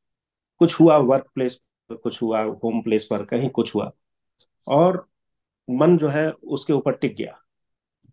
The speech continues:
तो फिर बस, फिर तो वो गलत डायरेक्शन में चला जाएगा।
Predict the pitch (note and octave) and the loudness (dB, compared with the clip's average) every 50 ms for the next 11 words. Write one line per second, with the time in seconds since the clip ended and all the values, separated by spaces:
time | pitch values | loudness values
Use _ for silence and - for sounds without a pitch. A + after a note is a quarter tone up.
0 | _ _ _ _ - B2 - - A2+ G#2 B2+ F3 E3+ - - - - - _ _ | _ _ _ _ -6 -4 -2 -2 0 0 0 0 -2 -2 -8 -16 -20 -20 _ _
1 | - G#2 G2 - A#2+ A2 G#2 G2+ G2 G2+ - - _ _ _ _ _ _ _ _ | -12 -10 -4 -2 0 0 0 0 -4 -6 -10 -16 _ _ _ _ _ _ _ _
2 | _ - - - _ _ _ - G#2 A2+ B2+ B2+ A#2+ B2 B2+ C3 - - C#3+ C#3 | _ -10 -10 -10 _ _ _ -6 -2 0 0 0 2 0 0 0 -2 -4 -6 -6
3 | C3+ - D3+ D#3 D3+ C#3+ B2+ - - | -6 -8 -10 -10 -10 -10 -10 -12 -16